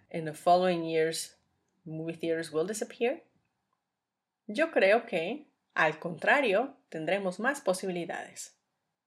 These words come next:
I believe that, on the contrary, we will have more possibilities. Si queremos ver una película en nuestras casas, if we want to watch a movie in our houses,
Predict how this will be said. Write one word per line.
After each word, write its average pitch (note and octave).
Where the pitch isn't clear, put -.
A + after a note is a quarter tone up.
I A3
believe B3
that, F#3
on F#3
the A#3
contrary, F3
we D#3+
will F3+
have A3+
more B3
possibilities. -
Si -
queremos C4+
ver G#3+
una F3+
película F3
en D3
nuestras E3+
casas, A3+
if -
we F3
want A#3+
to G3+
watch F#3+
a E3
movie F3
in G3+
our F#3
houses, A3+